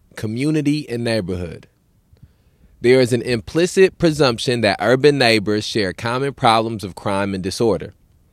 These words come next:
They should therefore organize at the scale of the neighborhood and address their problems through productive relations with the police. Of course, police departments do recognize local groups that organize at larger scales,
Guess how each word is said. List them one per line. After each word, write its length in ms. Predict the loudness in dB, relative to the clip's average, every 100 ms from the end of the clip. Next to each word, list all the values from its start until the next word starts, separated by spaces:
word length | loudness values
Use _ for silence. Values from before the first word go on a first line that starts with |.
| _ -20 _ _ _
They 120 | -2 0
should 300 | 0 0 2
therefore 480 | 2 2 2 4
organize 640 | 4 4 2 0 2 2 0
at 120 | -4
the 100 | -6
scale 400 | -6 0 2 2
of 100 | 0
the 100 | -2
neighborhood 880 | 0 0 2 2 2 2 4 2 -2
and 200 | -10 -8 -4
address 580 | 0 0 0 0 0
their 180 | -2 -4
problems 640 | -2 -2 0 -2 -4 -8 -6
through 160 | -8
productive 680 | -4 -6 -2 -2 -2 -4 -4
relations 640 | -4 -2 -4 -4 -8 -8 -8
with 140 | -8
the 80 | -8
police. 640 | -8 -4 -4 -4 -10 -20 _ _ _ _ _ _ _
Of 140 | -8 0
course, 520 | 2 4 2 -4 -16 _ _ _ _ -2
police 340 | 0 0 0
departments 540 | -2 0 0 0 -4
do 200 | 0 0
recognize 680 | 2 0 0 -2 0 -2 0
local 260 | 0 0 -4
groups 320 | -2 -4 0
that 140 | -2
organize 640 | 0 0 0 -2 0 -2 -2
at 100 | 0
larger 320 | 0 -2 -4
scales, 680 | -8 -2 0 -2 -8 -18